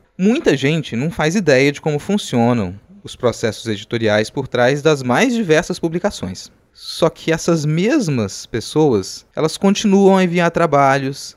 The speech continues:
sem ler as normas dos editais, e às vezes elas até fazem cobranças completamente absurdas. E assim, quer dizer, ao menos podem ser cobranças absurdas pra quem já tem esse costume com processos de edição.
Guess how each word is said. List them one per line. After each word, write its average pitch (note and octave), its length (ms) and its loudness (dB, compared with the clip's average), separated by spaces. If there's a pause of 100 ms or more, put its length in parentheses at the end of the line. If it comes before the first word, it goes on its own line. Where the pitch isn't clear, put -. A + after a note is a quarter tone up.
(160)
sem E3+ 340 -6
ler D3 140 4
as C#3+ 160 2
normas A#2+ 380 0
dos A2+ 160 -6
editais, A2+ 840 -4
e - 80 -6
às F3+ 200 0
vezes D3 760 2
elas B2+ 180 -2
até C3+ 180 0
fazem D3+ 320 0
cobranças C#3 580 0
completamente E3 720 -2
absurdas. - 640 -10
E C#3 100 -4
assim, A2+ 240 -8 (160)
quer G#2 140 -6
dizer, F#2 220 -12 (120)
ao A2 160 -2
menos A#2+ 320 0
podem C3 340 0
ser C3+ 140 -2
cobranças A#2+ 400 0
absurdas D3+ 500 -2
pra - 320 0
quem G3 240 -2
já G#3 160 4
tem F#3+ 360 0
esse - 160 -6
costume C#3+ 720 -6
com D3+ 180 0
processos D3+ 460 0
de C#3 80 -4
edição. A#2 540 -2